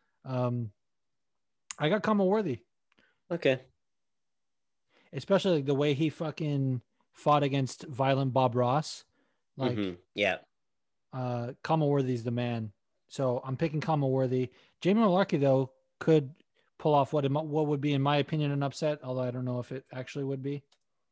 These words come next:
Speaker 2: Yeah.
Speaker 1: 'Cause I don't know about the odds or whatever, people's expectations.
Speaker 2: Mm-hmm.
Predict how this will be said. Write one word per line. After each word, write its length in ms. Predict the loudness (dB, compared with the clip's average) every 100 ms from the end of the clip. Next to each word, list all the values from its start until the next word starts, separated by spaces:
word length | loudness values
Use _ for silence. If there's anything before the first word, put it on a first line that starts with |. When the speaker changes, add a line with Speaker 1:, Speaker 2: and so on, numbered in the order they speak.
| _ _ _
Speaker 2:
Yeah. 160 | -14 -14 _ _ _ _ _ _ _ _ _
Speaker 1:
'Cause 100 | -4
I 40 |
don't 80 | 0
know 100 | 0
about 180 | 0 -4
the 120 | -4
odds 280 | -4 -4 -4
or 140 | -6
whatever, 280 | -4 -4 -4
people's 300 | -6 -4 -2
expectations. 800 | -2 -4 -14 -4 -4 -2 -8 -8 _ _ _ _ _
Speaker 2:
Mm-hmm. 240 | -8 -6